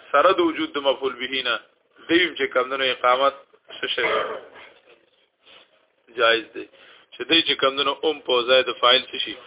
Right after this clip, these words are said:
واقع شي. سره د وجود د مفعول به نه. خدای قد راوړو د یرید سره راوړو.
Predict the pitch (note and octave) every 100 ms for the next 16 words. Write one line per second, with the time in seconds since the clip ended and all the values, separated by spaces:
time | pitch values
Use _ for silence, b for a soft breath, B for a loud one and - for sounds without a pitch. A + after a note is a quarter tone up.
0 | - - B2 A#2+ - C3 A2 - D#3 F3+
1 | F#3+ C#3 B2+ A#2+ G#2+ G2 _ b b b
2 | _ C3 B2+ C3 A#2+ A#2+ B2 A2+ G#2+ b
3 | b b - B2 D3 C#3+ - D#3+ D#3 D3+
4 | C#3+ C3+ B2+ B2 C#3 - C3+ C3 B2 B2
5 | A2+